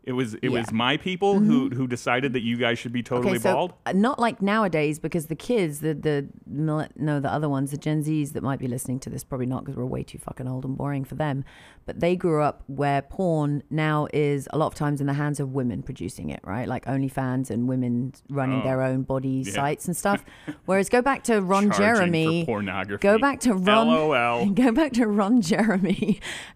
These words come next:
Speaker 2: and the day, the big old Your Glory days of
Speaker 1: Yeah.
Speaker 2: porns and big bushes.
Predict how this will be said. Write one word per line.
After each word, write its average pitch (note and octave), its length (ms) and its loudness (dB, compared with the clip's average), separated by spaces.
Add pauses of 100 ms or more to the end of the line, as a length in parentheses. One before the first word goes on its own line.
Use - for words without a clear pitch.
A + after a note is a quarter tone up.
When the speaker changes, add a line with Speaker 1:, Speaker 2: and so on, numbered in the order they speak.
(120)
Speaker 2:
and E3+ 360 2
the E3 180 0
day, E3+ 260 2
the D#3+ 160 0
big E3 220 0
old E3 200 4
Your E3+ 180 0
Glory E3+ 360 2
days D3 260 0
of C3+ 140 -6
Speaker 1:
Yeah. A2 180 4
Speaker 2:
porns D3 140 -2
and D3 100 0
big C#3+ 220 -2
bushes. D#3 420 -4